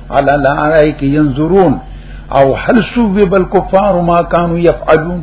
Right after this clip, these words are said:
چې دوی کم فعل کونه، د دې جزا ملو شو کنه شو ملو؟ مونږ وی نعم، او ملو شو. باندې وکړه. ملو شو. په شو من دا ټوکې کولې، سو دا نمونه یاد کا، دا به بار بار وایم، دا نمونه یاد کا.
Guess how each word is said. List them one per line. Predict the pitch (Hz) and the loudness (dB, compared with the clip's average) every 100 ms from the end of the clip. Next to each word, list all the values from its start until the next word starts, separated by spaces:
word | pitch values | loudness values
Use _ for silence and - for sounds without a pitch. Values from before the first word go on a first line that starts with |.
| - | -10
چې | |
دوی | 139 170 | -6 -6
کم | 165 170 160 | -2 -4 -4
فعل | 175 175 | -4 -4
کونه، | 165 175 165 | -2 -2 0
د | 147 143 | -2 -2
دې | |
جزا | 160 143 143 160 | -2 0 0 -2
ملو | 143 170 196 190 | -4 -4 -4 -4
شو | |
کنه | 185 175 185 | -2 -2 -2
شو | 180 | -6
ملو؟ | 156 120 101 - - - - | -4 -4 -4 -8 -14 -16 -4
مونږ | 147 156 | -2 0
وی | 156 | 0
نعم، | 151 180 185 | 0 0 2
او | 151 160 | 2 2
ملو | 143 156 - | 2 0 0
شو. | 95 - - - - - - - - | -8 -12 -12 -16 -16 -16 -18 -12 -4
باندې | 135 139 | 0 2
وکړه. | 127 123 - - - - - - - - - - - | 2 -2 -8 -14 -16 -16 -16 -18 -16 -16 -16 -16 -8
ملو | 101 135 | 0 0
شو. | 110 - - - - - - - - - - - - - | 0 -4 -14 -16 -16 -16 -16 -16 -16 -16 -16 -16 -16 -10
په | 139 | -8
شو | 131 151 | -6 -6
من | 147 143 120 | -4 -2 0
دا | 127 | 0
ټوکې | 123 123 120 117 | -2 -6 -6 -4
کولې، | 139 127 123 - | -4 -4 -6 -8
سو | 131 | -8
دا | 120 123 113 110 | -6 -4 -4 -2
نمونه | 123 135 131 | -2 0 2
یاد | 107 120 101 | 4 2 2
کا، | 113 113 | 0 0
دا | 113 120 | 2 0
به | 113 131 | 0 -2
بار | 127 131 120 117 | 2 6 6 6
بار | 117 | 4
وایم، | 117 113 139 165 - - - - - | 2 0 2 0 -2 -16 -18 -12 -4
دا | 127 | -4
نمونه | 135 143 135 | -2 -2 0
یاد | 120 123 - | 2 0 -2
کا. | - | -12